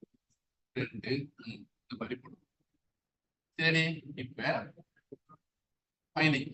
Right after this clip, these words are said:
போட்டுருது. பதினஞ்சுன்னா இதுக்குள்ள வரும்போது, இதுக்குள்ள வரும். இருபதுன்னா இதுக்குள்ள வரும்போது, பிள்ளைகள், இதுக்குள்ள வரும். பத்துல இருந்து இதுக்கு என்ன வரப்போகுதோ? பத்தொன்பது. பத்துல இருந்து பத்தொன்பது இதுக்குள்ள வரும். இருபதுன்னா இதுக்குள்ள வரும், பூஜ்ஜியம். இருபத்தஞ்சு இதுக்குள்ள வரும்.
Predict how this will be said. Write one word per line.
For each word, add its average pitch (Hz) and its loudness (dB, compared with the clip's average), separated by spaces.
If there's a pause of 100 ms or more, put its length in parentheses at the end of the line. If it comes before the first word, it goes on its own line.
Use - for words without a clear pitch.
(120)
போட்டுருது. - -4
பதினஞ்சுன்னா 123 0
இதுக்குள்ள 123 -2
வரும்போது, 117 -2
இதுக்குள்ள 113 -2
வரும். - -8 (1040)
இருபதுன்னா 185 8
இதுக்குள்ள 160 6
வரும்போது, 151 4
பிள்ளைகள், 151 4 (280)
இதுக்குள்ள 170 2
வரும். - -2
பத்துல 151 4
இருந்து 185 6
இதுக்கு 180 6
என்ன 180 6
வரப்போகுதோ? 185 4 (480)
பத்தொன்பது. 175 2 (100)
பத்துல 175 2
இருந்து 175 4
பத்தொன்பது 185 4
இதுக்குள்ள 175 4
வரும். 135 2
இருபதுன்னா 175 6 (800)
இதுக்குள்ள 170 2
வரும், - -4
பூஜ்ஜியம். - -4 (640)
இருபத்தஞ்சு 170 4
இதுக்குள்ள 143 0
வரும். - -6